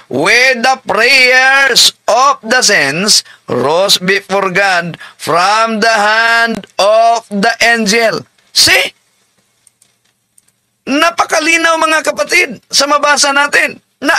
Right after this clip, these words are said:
ang mga kaluluwa ng mga banal ng Diyos ay nasa langit, buhay na buhay, at nagsisalita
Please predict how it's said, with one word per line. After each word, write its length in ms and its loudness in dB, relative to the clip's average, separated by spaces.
ang 80 0
mga 320 0
kaluluwa 720 0
ng 240 -2
mga 160 -2
banal 560 0
ng 400 0
Diyos 400 0
ay 80 0
nasa 400 0
langit, 480 0
buhay 640 0
na 80 0
buhay, 720 0
at 320 -4
nagsisalita 1200 0